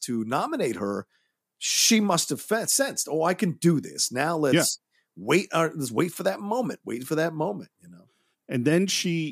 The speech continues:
Speaker 2: in the fifties, it sounds like she went, "Well, I just gotta work." And so
Speaker 1: Yeah.
Speaker 2: that's when she really started doing theater a lot. It's when she started doing, uh, T V work. She terminated her contract with M G M, which was fairly unheard of. M G M's a huge studio.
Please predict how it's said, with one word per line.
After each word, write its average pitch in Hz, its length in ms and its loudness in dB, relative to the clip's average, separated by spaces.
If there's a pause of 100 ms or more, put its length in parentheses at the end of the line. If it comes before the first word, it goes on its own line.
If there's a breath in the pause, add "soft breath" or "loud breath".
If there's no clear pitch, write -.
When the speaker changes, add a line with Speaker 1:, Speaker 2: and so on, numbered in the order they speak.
Speaker 2:
in 135 140 2
the 127 80 4
fifties, 185 420 0
it 139 100 0
sounds 117 260 0
like 131 140 -2
she 147 120 -2
went, 139 260 0
"Well, 117 100 -2
I 156 140 0
just 208 160 -6
gotta 104 180 0
work." 156 440 -2
And 113 140 -2
so 117 100 -2
Speaker 1:
Yeah. - 20 -2
Speaker 2:
that's 120 220 -2
when 135 120 0
she 123 140 -4
really 113 280 2
started 120 280 0
doing 127 200 4
theater 117 440 2 (340 soft breath)
a 117 80 0
lot. 113 440 0
It's - 180 -10
when 110 120 -2
she 127 140 -10
started 120 260 -2
doing, 117 280 0 (220)
uh, 110 340 2 (300)
T 151 160 0
V 139 160 2
work. 131 400 2 (200 soft breath)
She - 220 -6
terminated 165 720 2
her 143 120 2
contract 131 540 -2
with 123 120 -2
M 120 180 0
G 98 200 -2
M, 120 160 0
which 175 140 -2
was 101 120 -4
fairly 120 420 0
unheard 107 360 0
of. 98 120 2
M 117 120 2
G 104 100 -4
M's 101 140 -8
a 95 40 -12
huge 220 400 -6
studio. 117 560 -6